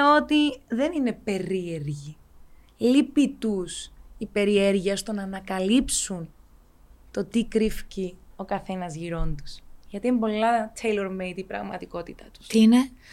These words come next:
Speaker 2: με παροπηδές;
Speaker 1: Ναι.
Speaker 2: <laughs> Εμ, θέλω να συζητήσουμε εκείνον
Speaker 1: Μμμ.
Speaker 2: το άλλο που συζητούσαμε προηγουμένως, τον dead even. Και αν το βρίσκω, χάθηκα, θυμάσαι καθόλου;
Speaker 1: Α, θυμούμαι
Speaker 2: Ναι.
Speaker 1: το.
Speaker 2: Ότι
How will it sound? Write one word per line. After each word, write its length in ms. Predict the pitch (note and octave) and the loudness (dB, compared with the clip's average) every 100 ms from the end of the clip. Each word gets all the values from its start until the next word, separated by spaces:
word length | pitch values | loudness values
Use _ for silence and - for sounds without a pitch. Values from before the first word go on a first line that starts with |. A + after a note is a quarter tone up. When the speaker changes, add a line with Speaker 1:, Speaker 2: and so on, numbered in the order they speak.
| - | 2
Speaker 2:
με 120 | F#3+ | 6
παροπηδές; 720 | F#3 F3 F3 F3 C4 G#3+ - | 6 6 4 2 2 0 -6
Speaker 1:
Ναι. 380 | - A3 F#3+ E3+ - - C#4+ - - C#4+ | -6 -4 -4 -8 -12 2 2 2 6 6
Speaker 2:
<laughs> 540 | D4 - - - - - | 6 -2 -8 -8 -10 2
Εμ, 720 | G#3+ F#3+ F#3 F#3 F3+ F3 E3+ - - - | 8 8 8 6 4 2 0 -8 -16 0
θέλω 220 | G3 G#3+ | 6 8
να 80 | A#3 | 8
συζητήσουμε 360 | B3+ G3+ A3 | 6 4 6
εκείνον 220 | G#3+ A#3 | 8 8
Speaker 1:
Μμμ. 60 | B3+ | 10
Speaker 2:
το 80 | G#3 | 10
άλλο 160 | A3+ | 10
που 100 | A#3 | 8
συζητούσαμε 560 | G3 F3+ D#3+ D#3 D#3+ E3 B3 - - - | 6 4 4 4 2 0 -4 -14 -20 -2
προηγουμένως, 840 | F3+ E3+ E3 D#3+ D#3 D#3 A3 - - - - - _ | 2 4 6 6 6 6 4 2 -4 -20 -20 -20 _
τον 180 | G3 F#3 | 6 8
dead 140 | G#3 | 8
even. 380 | A3+ A3 F3 D#3+ E3+ - - | 8 8 8 6 2 -10 -2
Και 100 | - | 6
αν 80 | G#3 | 8
το 100 | F#3+ | 8
βρίσκω, 300 | E3+ E3 F#3 | 6 2 2
χάθηκα, 400 | - F#3 - D#3+ | 2 0 2 0
θυμάσαι 320 | - F3+ E3+ | 4 4 4
καθόλου; 400 | - F3+ G3+ B3+ C#4+ - - _ _ _ _ - | 2 4 8 8 8 4 -8 _ _ _ _ 0
Speaker 1:
Α, 520 | - E4+ G#4 D#4 F#3+ - | 8 10 10 6 4 -2
θυμούμαι 360 | - A#3+ A#3 B3 | 2 10 12 12
Speaker 2:
Ναι. 60 | G#3+ | 10
Speaker 1:
το. 220 | F#3+ - - - - - | 4 -4 -10 -10 -10 -6
Speaker 2:
Ότι 460 | - A#3 B3 C4 - | 6 8 10 6 6